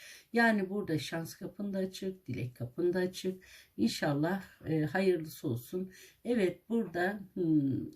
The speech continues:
iki ve beş rakamı görüyorum arkadaşlar. Yani burada iki gün, iki hafta, beş gün, beş hafta içinde bazı şeyler öne çıkacak. Yani burada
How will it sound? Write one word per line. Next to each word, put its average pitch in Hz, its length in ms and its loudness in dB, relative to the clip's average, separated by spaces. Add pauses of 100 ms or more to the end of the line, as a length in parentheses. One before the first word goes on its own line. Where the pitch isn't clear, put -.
iki - 340 -4
ve 196 260 0
beş 185 280 4
rakamı 135 380 0
görüyorum 117 500 -2
arkadaşlar. 123 840 -6 (460)
Yani 208 460 4
burada 160 600 0
iki - 460 -8
gün, 160 400 2
iki - 260 -6
hafta, 156 600 -2
beş 151 260 2
gün, 165 220 2
beş 160 220 -2
hafta 151 300 -4
içinde 160 760 0 (440)
bazı 233 340 2
şeyler 185 520 2 (140)
öne 165 280 4
çıkacak. - 580 -4
Yani 175 320 2
burada 156 440 -2